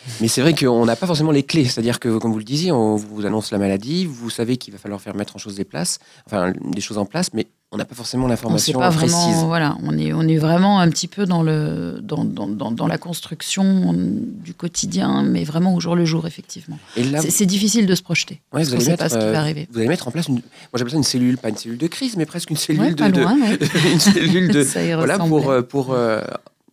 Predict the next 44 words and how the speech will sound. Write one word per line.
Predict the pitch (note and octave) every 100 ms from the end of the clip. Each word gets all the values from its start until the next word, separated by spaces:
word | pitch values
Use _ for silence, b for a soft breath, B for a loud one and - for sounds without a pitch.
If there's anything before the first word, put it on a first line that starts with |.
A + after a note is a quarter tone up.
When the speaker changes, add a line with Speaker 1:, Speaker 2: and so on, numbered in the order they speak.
| _
Speaker 1:
encadrer, | D#3 F#3+ F3 C#3+ B2+ E3 G#3 G3+ F#3+
Speaker 2:
Mm. | F#3
Speaker 1:
accompagner, | F3 - F#3 E3+ D3 G3+
je |
dirais | G3 C#3+
même, | C#3 F#3+ F#3
Speaker 2:
Mm. |
Speaker 1:
euh, | C3+ B2+ B B B -
euh, |
votre | A#2+ D#3 -
maman. | E3+ C#3+ C3+ - B
Et | D3+
ça | -
va | D#3
passer | D#3 G3
par | F#3+ C#3
différentes | C3+ C3+ C#3+
personnes. | C#3 C3+ - A3 C4+ b b b b
Comment | A#3 C4 D#4+
on, | - D#3+ - - _ _ -
on | D3
arrive | E3 G#3+
à | F3
trouver | - D3 E3+
les | E3 B2 - _ -
bonnes | E3 F3+
personnes | D#3 D3 - E3+
pour | D#3+
l'accompagner, | C3+ C3+ C3 A#2
à |
t'expliquer | C3 - C3+ - C#3+ C#3 B B B -
rapidement | G2+ G#2+ A2+ A#2+ B2+
comment, | B2 G#2+ A#2 A2+
euh, | G2+ G2 F#2+ G#2+ -
quel | A2
type | A#2+
de | A#2
personnes | A#2+ A2+ C3
étaient | A2+ A#2
présentes | - A#2+ A2+ C3 - -
à, | G2
au-, | G2 G2 -
autour | G2+ -
d'elle, | B2+ G3+